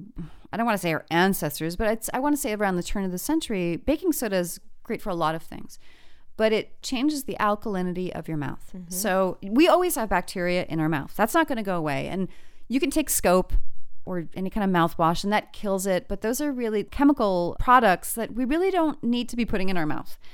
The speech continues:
Speaker 1: You can use baking soda, people, and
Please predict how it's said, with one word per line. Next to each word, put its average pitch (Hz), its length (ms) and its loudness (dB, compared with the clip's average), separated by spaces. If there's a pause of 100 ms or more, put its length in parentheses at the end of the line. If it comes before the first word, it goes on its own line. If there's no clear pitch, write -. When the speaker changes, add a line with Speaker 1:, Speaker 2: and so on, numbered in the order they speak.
(240)
Speaker 1:
You 262 140 0
can 381 160 2
use 349 160 2
baking 320 500 4
soda, 170 320 0
people, 214 480 0
and 220 300 2